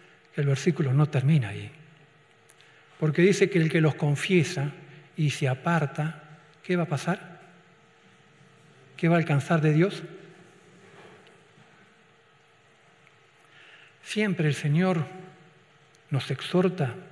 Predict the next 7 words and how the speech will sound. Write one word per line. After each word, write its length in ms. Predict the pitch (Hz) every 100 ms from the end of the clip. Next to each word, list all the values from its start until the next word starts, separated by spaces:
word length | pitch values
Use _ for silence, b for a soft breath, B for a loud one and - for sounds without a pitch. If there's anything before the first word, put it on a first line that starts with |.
| - - _ _ -
y 80 |
nos 180 | 139 120
muestra 500 | 147 160 - 120 127 - - -
la 120 | 135
salida, 520 | 110 123 135 139 113 - - - _ -
la 120 | 123
bendición, 640 | 123 120 117 - 151 131